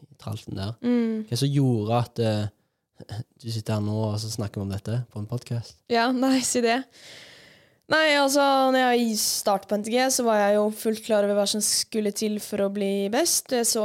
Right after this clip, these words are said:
Speaker 2: hva de rundt meg la ned av arbeid, og jeg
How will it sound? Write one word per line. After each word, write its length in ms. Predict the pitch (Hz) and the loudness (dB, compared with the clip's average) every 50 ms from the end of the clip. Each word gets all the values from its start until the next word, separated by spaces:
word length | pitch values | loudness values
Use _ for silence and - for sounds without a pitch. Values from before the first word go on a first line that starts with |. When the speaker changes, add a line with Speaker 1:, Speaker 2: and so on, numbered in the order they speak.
| 208 | 0
Speaker 2:
hva 160 | 196 202 196 196 | 0 0 0 0
de 140 | 196 196 196 196 196 | 0 -2 -4 -4 -2
rundt 280 | 190 185 190 190 - - | -4 -4 -6 -6 -8 -6
meg 160 | 196 190 190 | -6 -4 -4
la 140 | 190 190 190 | -4 -4 -4
ned 260 | 196 190 190 190 190 - - - | -4 -6 -8 -8 -10 -14 -16 -10
av 260 | - - 202 196 196 | -6 -2 -2 0 0
arbeid, 880 | 196 196 196 196 202 214 - - - - 202 202 208 208 226 247 294 311 | -2 -2 -4 -4 -6 -8 -10 -10 -6 -2 -2 0 0 0 0 0 0 0
og 80 | 269 240 | 0 -2
jeg 220 | 220 202 202 214 | -2 -2 -4 -6